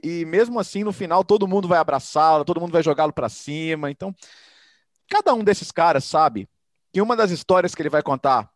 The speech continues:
pros filhos, pros netos é, "Sabe esse cara, Lionel Messi? Joguei com ele. Joguei com ele, fui campeão com ele. O primeiro título dele pra Argentina, eu tava em campo, eu ajudei, eu fui importante, e isso está na minha biografia."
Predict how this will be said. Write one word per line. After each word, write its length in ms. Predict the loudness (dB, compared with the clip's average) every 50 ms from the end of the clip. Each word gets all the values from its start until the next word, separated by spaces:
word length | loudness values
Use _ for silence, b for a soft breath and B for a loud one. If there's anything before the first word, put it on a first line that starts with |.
| _ _ _ _
pros 180 | -14 -14 -12 -10
filhos, 500 | -8 -8 -6 -6 -8 -8 -10 -14 -20 -20 _
pros 180 | -18 -18 -10 -6
netos 440 | -4 -2 -2 -4 _ -10 -6 -4
é, 160 | -2 -2 -2 -4 _ _ _ _ _ _ _ _
"Sabe 300 | -2 0 0 2 2 0
esse 160 | -4 -6 -4
cara, 240 | 0 0 2 2 2
Lionel 340 | 0 0 0 0 0 -2 -2
Messi? 340 | 0 0 -2 -2 -2 -6 -16 _ _ _ -4
Joguei 340 | -2 -2 0 0 -2 -4
com 220 | -4 -4 -4 -4 -4
ele. 260 | -4 -6 -8 -12 -20 _ _ _ _ _ _ _ _ _ _ _ _ _ _ _ -6
Joguei 340 | -4 -2 -2 -2 -4 -4
com 180 | -4 -4 -2 0
ele, 160 | 0 0 -2
fui 220 | -2 -2 -2 -2 -2
campeão 500 | -2 -4 -4 -4 -2 -2 0 0 0 0
com 220 | 0 0 0 0
ele. 340 | 0 0 -2 -2 -6 -12 -14 _ _ _ _ _ _ _ _ _ _ _ _ _ _ _ -20
O 60 | -16
primeiro 400 | -8 -6 -4 -2 0 0 0 0
título 340 | 0 -4 -2 -2 -2 -2 0
dele 200 | 0 -2 0 0
pra 100 | -2 -2
Argentina, 460 | -2 -4 -8 -8 -6 -6 -2 0 2
eu 120 | 2 2
tava 320 | 2 2 2 2 2 0 -4
em 60 | -8
campo, 460 | -2 0 0 0 0 -2 -4 -6 -4 -2
eu 200 | 0 2 4 4
ajudei, 560 | 4 2 0 -2 -4 -2 0 0 0 0 0 -2
eu 140 | -4 -4
fui 160 | -4 -4 -8 -8
importante, 760 | -4 -4 -4 -4 -4 -6 -6 -4 -4 -4 -6 -8 -10 -10 -10 b b b b b b b _ _
e 140 | -12 -8 -8
isso 160 | -8 -8 -8
está 260 | -10 -6 -2 -2 0 0
na 100 | 0 -2
minha 180 | -2 -2 0
biografia." 680 | 2 2 0 2 2 0 -2 -2 -6 -8 -8 -8 -10